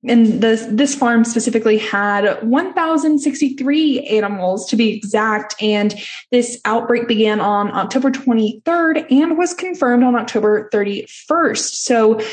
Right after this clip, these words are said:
it's been, you know, a little bit now, and we are just now hearing about this. So I'm wondering, you know, why it's just now kind of being reported or, um, anything like that. But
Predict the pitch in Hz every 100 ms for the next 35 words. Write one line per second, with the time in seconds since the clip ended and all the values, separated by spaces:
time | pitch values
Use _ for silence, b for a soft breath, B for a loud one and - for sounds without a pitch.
0 | B B B _ _ - 320 - 427 403
1 | 330 - - 294 302 285 - 262 254 -
2 | - 247 302 339 330 254 220 - 220 208
3 | 208 214 226 226 220 220 220 214 214 208
4 | 202 302 320 285 277 262 247 247 269 220
5 | 214 214 220 214 240 254 254 233 220 220
6 | 196 196 202 214 214 226 214 208 202 208
7 | 202 - 214 196 208 185 156 - 330 320
8 | 330 247 220 214 208 208 208 B B B
9 | B 220 196 196 247 262 262 226 214 -
10 | 262 285 - - 214 214